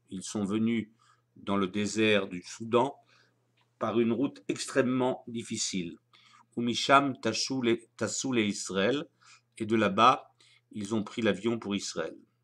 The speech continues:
Tassou, la tous, prendre l'avion. Arbe Yeladim Baou Bli Horim, beaucoup de, d'enfants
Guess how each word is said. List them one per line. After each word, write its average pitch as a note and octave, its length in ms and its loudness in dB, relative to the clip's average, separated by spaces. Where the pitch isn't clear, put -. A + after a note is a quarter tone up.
Tassou, - 420 -6
la F2+ 100 -12
tous, - 480 -10
prendre A2 280 0
l'avion. F2 320 -2
Arbe A2 340 0
Yeladim B2+ 600 4
Baou A2 300 6
Bli G#2+ 220 0
Horim, A2+ 460 -2
beaucoup G#2+ 380 -6
de, G2+ 120 0
d'enfants G2 640 -2